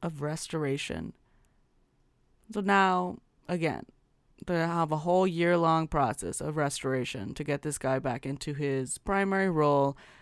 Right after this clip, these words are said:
as senior pastor while spending thousands of dollars for guest preachers over the course of that year, I'm assuming, instead of just firing him and getting a new guy up there. Great. I'm so bored.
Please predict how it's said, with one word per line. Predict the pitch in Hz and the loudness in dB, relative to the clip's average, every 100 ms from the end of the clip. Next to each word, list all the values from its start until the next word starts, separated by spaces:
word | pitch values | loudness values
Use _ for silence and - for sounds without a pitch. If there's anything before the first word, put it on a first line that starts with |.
| - | -12
as | 156 190 | -4 -4
senior | - 151 151 156 | -2 -4 -2 -2
pastor | 165 196 214 220 - 143 143 | -2 0 0 -2 0 0 2
while | 143 147 147 | 2 2 2
spending | 156 - 165 160 151 | -2 -2 0 0 -2
thousands | 175 196 262 240 | 0 0 0 -2
of | 208 | 2
dollars | 165 147 139 113 104 - - - - - - - _ _ _ - | 6 6 4 -2 -4 -8 -18 -20 -20 -20 -20 -20 _ _ _ -4
for | 208 | 4
guest | 190 185 - | 6 6 4
preachers | 180 165 165 156 151 - | 2 2 4 2 2 -2
over | 165 160 | -2 -2
the | 156 | -2
course | 170 156 147 | -2 -2 -2
of | |
that | 151 80 | -2 0
year, | 139 139 120 - | 0 2 0 0
I'm | - 151 | 0 2
assuming, | 147 - 160 151 107 85 - - | 0 -2 -2 -2 -2 -6 -6 -4
instead | 165 - 170 175 | -4 0 0 0
of | 170 | 0
just | 190 190 196 - - - | 0 0 0 -8 -10 -12
firing | - 151 156 160 175 | -4 0 2 2 -2
him | 202 226 247 - | -2 -2 -4 -4
and | - 165 165 170 175 190 196 208 202 - - | -2 0 2 0 0 0 -2 -4 -6 -12 -12
getting | - 147 151 | -6 -4 -2
a | |
new | 147 | -2
guy | 131 82 67 57 | -2 -2 -4 -6
up | 50 _ | -12 _
there. | 87 64 50 | -8 -8 -10
Great. | - 50 - _ - - - - _ _ | -12 -12 -12 _ -14 -14 -18 -20 _ _
I'm | - 214 | -2 0
so | 233 311 339 | 6 8 8
bored. | 190 170 160 143 110 | 10 10 12 8 2